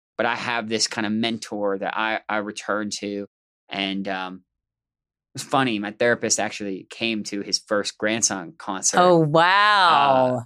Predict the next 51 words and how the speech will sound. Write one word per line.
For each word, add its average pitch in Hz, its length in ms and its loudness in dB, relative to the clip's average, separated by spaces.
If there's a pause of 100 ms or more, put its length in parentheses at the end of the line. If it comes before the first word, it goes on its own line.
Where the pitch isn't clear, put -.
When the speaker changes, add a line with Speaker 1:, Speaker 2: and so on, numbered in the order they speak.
(280)
Speaker 1:
on 123 220 -2
this 123 240 0
tour, 113 480 -2
which 156 140 0
was 190 100 2
a 196 60 4
really, 240 360 6
really 240 180 10
Speaker 2:
Wait, 262 280 10
Speaker 1:
interesting 160 340 2
thing. 190 180 8
Speaker 2:
that, 220 260 6
so 208 120 6
how, 208 300 2
tell 208 140 2
me 202 80 6
more 190 140 6
about 175 280 6
that. 120 240 2
That's 139 240 0
wild. 147 420 4
Speaker 1:
Yeah, 190 560 4
it 180 140 0
was, 202 440 2
it 165 60 6
was 185 220 2
cool. 156 580 4 (100)
We, 147 500 4 (120)
we 147 200 6
didn't 165 360 2
hang 147 340 0
out. 143 400 2
It 143 100 -2
was, 143 260 -2 (120)
um, 123 580 0 (500)
it 151 100 0
was 156 240 2
kinda 233 420 -2
intimate. 170 540 -2 (100)
I 151 140 2
wasn't 160 380 2
really 151 260 4
sure 156 420 4
where 135 380 2
and 127 100 -2
how 139 220 -4
to 127 180 -6
introduce 135 380 -2
this 131 100 -6
person 135 320 -2
around. 135 460 0